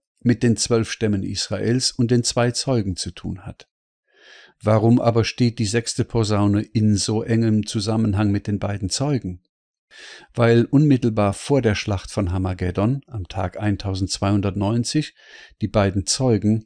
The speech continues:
das Haus David und die Bürger Jerusalems, lebendig werden, auf ihre Füße treten und entrückt werden. Diese Ereignisse liegen zeitlich so eng zusammen,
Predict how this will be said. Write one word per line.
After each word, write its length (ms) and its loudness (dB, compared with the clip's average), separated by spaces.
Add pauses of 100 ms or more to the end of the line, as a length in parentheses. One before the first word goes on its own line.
(120)
das 260 -4
Haus 260 0
David 380 -2
und 160 -2
die 60 -4
Bürger 320 -2
Jerusalems, 920 -2
lebendig 680 2
werden, 460 0 (200)
auf 240 0
ihre 220 -2
Füße 400 -2
treten 480 -2 (100)
und 180 -2
entrückt 480 -4
werden. 420 -10 (1200)
Diese 300 4
Ereignisse 840 0
liegen 260 0
zeitlich 520 -2
so 160 2
eng 200 0
zusammen, 600 -2